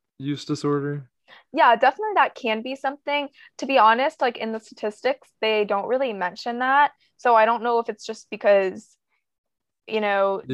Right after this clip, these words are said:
Speaker 2: there's a
Speaker 1: Yeah, I
Speaker 2: difference between, like, dependency and substance use disorder. So I don't know if they just classify, like, nicotine overuse as being a dependency and they don't
Speaker 1: Yeah.
Speaker 2: consider, 'cause, you know, if it's not,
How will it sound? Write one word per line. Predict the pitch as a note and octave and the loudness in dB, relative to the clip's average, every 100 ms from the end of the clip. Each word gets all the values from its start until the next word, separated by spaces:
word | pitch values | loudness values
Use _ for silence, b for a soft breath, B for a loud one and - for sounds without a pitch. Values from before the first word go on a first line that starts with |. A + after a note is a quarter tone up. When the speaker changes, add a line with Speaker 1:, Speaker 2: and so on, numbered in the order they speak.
| C3+ | 4
Speaker 2:
there's | A#2+ A2+ | 6 6
a | |
Speaker 1:
Yeah, | A2+ | 4
I | |
Speaker 2:
difference | A#3+ - | 0 -6
between, | A#3+ A#3+ | -6 -4
like, | A3+ - | -4 -4
dependency | G#3+ - F#3+ F#3+ A3 _ - A#3 G#3+ | -4 -4 -4 -4 -8 _ -6 -2 -2
and | G3+ | -2
substance | - G3 G3 G#3 - | -2 -2 -2 -10 -8
use | G3+ - | -8 -8
disorder. | G3+ F#3+ F#3+ G#3 A3+ | -6 0 2 2 0
So | A3+ G#3 | 0 0
I | |
don't | G3+ F3+ | 0 -4
know | G3+ | -6
if | G3+ | -4
they | G3+ | -6
just | G3 G3 _ | -10 -16 _
classify, | - F3+ - A3 G#3 G3 | -2 -2 -2 -4 2 2
like, | F#3+ F#3 | 2 -4
nicotine | F#3+ F#3 G#3 - A3 G3+ G3 - | -8 -10 -12 -14 -14 -10 -10 -4
overuse | F#3+ F#3+ G3 F#3+ - | -4 -4 -6 -8 -10
as | F#3+ | -10
being | - F#3 | -8 -4
a | F3+ | -4
dependency | F#3 - - F3 G#3 A#3+ - D4 D#4+ D#4+ b b b | -6 -8 -12 -8 -8 -8 -10 -8 -6 -8 b b b
and | A#3 A3+ | -2 2
they | |
don't | A3 G#3 | 2 0
Speaker 1:
Yeah. | G#2+ | -6
Speaker 2:
consider, | A3 - - | -8 -6 -6
'cause, | - D#4 - b b | 0 -2 -2 b b
you | C4 | 0
know, | C4+ | 4
if | C4+ | 4
it's | C4+ B3 | 2 0
not, | A#3+ B3+ | 2 2